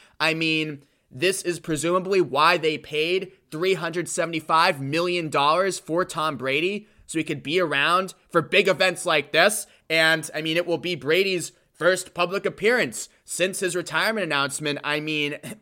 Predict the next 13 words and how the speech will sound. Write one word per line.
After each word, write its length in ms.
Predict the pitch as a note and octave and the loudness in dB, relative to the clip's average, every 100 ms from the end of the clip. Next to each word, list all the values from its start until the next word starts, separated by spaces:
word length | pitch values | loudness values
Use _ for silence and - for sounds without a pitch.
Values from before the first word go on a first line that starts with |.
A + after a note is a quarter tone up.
| - | -16
<laughs> 340 | - - _ | -16 -16 _
people 260 | - A3+ G3+ | -10 -4 0
are 220 | G3 F3+ | 0 0
gonna 200 | E3 G3+ | 2 2
watch 280 | F#3 F#3 F3 | 4 2 0
the 60 | E3 | -8
Super 280 | - D#3 | -6 -6
Bowl 260 | E3+ E3+ D#3+ - | -2 0 0 -2
anyway, 460 | G3+ A#3 E3 C3+ | -2 0 0 0
obviously, 680 | C3 B2 A2+ B2 A#2 B2 D3+ | -2 -4 -4 -6 -6 -6 -4
but 200 | D3 C3+ | -6 0
that 220 | F3 G3 | 2 2
would, 180 | G3 F3+ | -2 -8